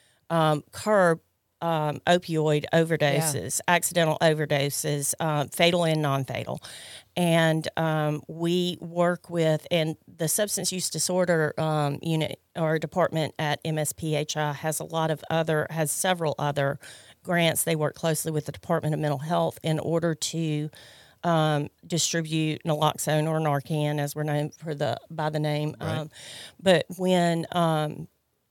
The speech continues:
Speaker 1: but I got in my recovery really interested in how can we create more recovery communities, reduce stigma,
Speaker 2: Mm-hmm.
Speaker 1: you know,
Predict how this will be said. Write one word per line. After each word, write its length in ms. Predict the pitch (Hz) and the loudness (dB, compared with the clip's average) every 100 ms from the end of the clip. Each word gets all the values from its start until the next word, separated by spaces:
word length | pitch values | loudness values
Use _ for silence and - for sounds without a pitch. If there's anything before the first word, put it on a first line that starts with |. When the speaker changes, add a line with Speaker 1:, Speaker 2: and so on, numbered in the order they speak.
| _ _ _ - 180 | _ _ _ -12 2
Speaker 1:
but 200 | 185 190 | 4 4
I 200 | 180 202 | 4 4
got 340 | 214 185 175 - 185 | 6 6 4 2 2
in 180 | 180 | 4
my 160 | 170 170 | 4 4
recovery 640 | 180 156 180 170 160 151 | 2 -2 -4 -2 -2 -4
really 340 | 156 175 170 165 | -2 0 0 0
interested 880 | 165 165 - 160 - 165 156 156 - | 0 -2 -2 -2 0 2 2 0 -2
in 480 | 156 160 160 156 - | -4 -2 0 -2 -4
how 240 | 117 170 | -4 -2
can 220 | 160 165 160 | -2 -2 -2
we 160 | 160 | -2
create 500 | 151 - 160 156 147 | -4 -6 0 0 0
more 380 | 156 165 160 151 - _ _ - | 0 0 0 -2 -10 _ _ -10
recovery 480 | 170 - 160 156 151 | -8 -2 -2 -2 -4
communities, 680 | - 151 151 147 147 139 - | -4 -2 0 -2 -4 -6 -6
reduce 580 | 156 127 - 165 185 | -6 -8 -6 -4 -2
stigma, 680 | - - - 170 143 147 156 - _ - | -2 -2 -2 -4 -4 -6 -8 -10 _ -12
Speaker 2:
Mm-hmm. 360 | 160 151 135 135 | -6 -4 -4 -4
Speaker 1:
you 140 | 170 165 | 0 4
know, 260 | 160 156 | 4 4